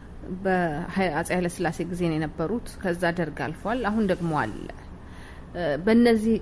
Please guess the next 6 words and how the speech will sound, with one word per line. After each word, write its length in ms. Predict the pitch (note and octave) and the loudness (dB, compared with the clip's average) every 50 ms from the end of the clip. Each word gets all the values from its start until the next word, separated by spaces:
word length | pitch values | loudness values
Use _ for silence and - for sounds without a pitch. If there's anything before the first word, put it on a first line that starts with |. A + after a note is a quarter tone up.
| - - | 0 -6
ሶስት 380 | - - A#3 A3 - - - - - F#3 - - - A#2 D#3+ | -4 0 0 0 0 -2 -8 -10 -8 -8 -8 -6 -4 -2 0
የዘመን 680 | F3+ F#3+ F3+ F3 E3+ E3+ E3 E3 F3+ F3+ F3+ F3 E3+ E3+ | 2 2 2 2 2 0 0 0 2 2 4 4 2 2
ጊዜዎች 500 | E3+ F3+ F3 F3 - G3 G#3 G#3+ - - - | 2 0 0 0 2 2 2 2 2 0 -2
ውስጥ 300 | C#4+ E4+ - - - - - - - - - - - - - - - G#3 | -2 -2 -2 -4 -8 -10 -10 -10 -10 -12 -14 -14 -14 -14 -14 -12 -6 -2
የጋዜጠኝነት 840 | G#3 G3+ G3 G#3+ A3 G#3+ A3+ A3+ - A#3 A3 A3 G#3+ G#3 G#3 G3 - - | -2 0 2 2 2 2 2 0 2 4 4 6 6 6 4 4 2 2
ሙያ 260 | G3 F#3+ F3+ E3+ F3 | 2 4 4 4 4